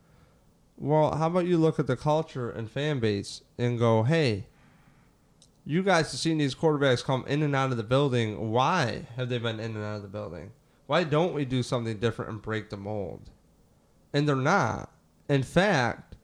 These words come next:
I don't think I've seen, uh, uh, a,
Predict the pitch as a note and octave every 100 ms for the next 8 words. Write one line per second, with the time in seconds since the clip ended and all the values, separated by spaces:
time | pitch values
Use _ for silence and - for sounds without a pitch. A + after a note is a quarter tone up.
0 | _ _ _ _ _ _ _ _ _ _
1 | _ _ B2+ F#3 A#3+ D3+ D3 B2 B2+ A#2+
2 | D3 C3+ C3 - A#2+ A#2 A2 G#2+ G#2 -
3 | - A2 G#2 G2 G#2+ G#2+